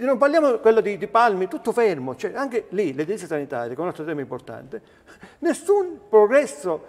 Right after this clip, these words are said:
c'è stato. Tanto è vero che, se, se prendiamo gli articoli, come dice Antonello, Occhiuto e la Strafaccia avevano, avevano annunciato che l'ospedale di, di, di, della Sibaritide veniva concluso e veniva consegnato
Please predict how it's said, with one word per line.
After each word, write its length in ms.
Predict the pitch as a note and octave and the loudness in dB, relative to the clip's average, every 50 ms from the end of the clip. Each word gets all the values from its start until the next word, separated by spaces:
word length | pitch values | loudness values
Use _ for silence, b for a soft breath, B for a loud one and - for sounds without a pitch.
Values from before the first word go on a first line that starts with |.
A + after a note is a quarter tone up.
| - | -4
c'è 100 | - G#3 | -2 -2
stato. 420 | F#3+ - - B3+ A#3+ F#3+ D#3+ - - | -2 0 2 4 4 4 4 2 0
Tanto 220 | C#4 C#4+ C#4+ C#4+ | -2 -2 0 -2
è 40 | C#4 | 0
vero 240 | C4 D#4+ C#4+ A#3+ G3+ | 2 4 4 4 4
che, 200 | - F3+ D#3 - | 2 0 -2 -2
se, 140 | - E3 D#3+ | -6 -8 -6
se 120 | - F#3 | -4 -4
prendiamo 360 | E3 F3 E3+ F3+ B3 B3 A3+ | -4 -4 -4 -2 -2 -2 0
gli 80 | E3+ D#3 | -2 -2
articoli, 340 | C#3+ - - G3 F3+ E3+ C#3 | -4 -4 -6 -4 -4 -2 -2
come 140 | C3+ D3 C#3+ | -2 -2 -4
dice 100 | C#3+ D3+ | -4 -6
Antonello, 480 | C3+ A#2+ B2 A#2+ A2+ A2 A2+ C#3 E3+ F3 b b b b b b b b b | -6 -6 -6 -8 -8 -8 -8 -10 -10 -12 b b b b b b b b b
Occhiuto 680 | C#4+ D4 D4 - D#4 E4 D4+ G#3+ D#3+ - E3 D3+ D3 D3 | 0 0 2 4 4 6 6 6 6 6 6 4 6 4
e 60 | D#3+ | 2
la 100 | G3+ G#3+ | 0 0
Strafaccia 380 | - A#3+ A3+ A#3+ A#3+ A3 G#3+ G3 | 0 0 0 2 2 0 0 0
avevano, 280 | G3 A#3 A#3+ A#3+ A#3 A#3 | 0 2 2 0 -2 0
avevano 360 | - G3+ G#3 C4 C4+ B3 B3 | 0 0 2 2 0 0 0
annunciato 580 | A3 G#3+ G3+ F#3 D3 F#3 F3 C#3+ A#2 A2 E3+ | -2 -4 -4 -2 0 2 2 2 2 -2 -2
che 80 | D#3 G#3+ | 0 2
l'ospedale 460 | A3 A3 A3 A3+ B3 A#3 C#4+ C#4 B3+ | 2 2 2 -2 0 0 0 0 0
di, 160 | F3+ G3+ F3 | -2 -6 -8
di, 160 | D3+ E3+ F#3 - | -8 -10 -8 -8
di, 180 | G3+ F3+ D3+ - - | -8 -8 -10 -6 -2
della 380 | F3 F#3+ F3+ F3 E3 F3 E3+ | 0 0 0 0 -2 -4 -6
Sibaritide 340 | D3+ - D#3+ F3 E3+ D#3 E3 | -8 -8 -8 -8 -8 -6 0
veniva 320 | E3 G#3+ B3+ C4+ B3+ A#3+ A#3+ | 0 2 2 2 0 -2 -2
concluso 580 | - C4 B3+ B3 C#4 E4 E4 D#4+ - D#4+ D4 B B B B B B B | -2 -4 -4 -2 -2 -2 -2 -2 -4 -6 -6 B B B B B B B
e 80 | - | 4
veniva 300 | F#3+ A3+ B3+ B3+ B3+ A#3 | 4 6 6 6 4 2
consegnato 960 | A3+ A#3 A#3+ B3+ B3+ A#3+ B3 A#3+ F#3 D3+ - - B3 C4 C#4+ - - - - | 2 0 -2 -4 -4 -2 0 2 2 2 0 0 0 0 0 -2 -6 -14 -20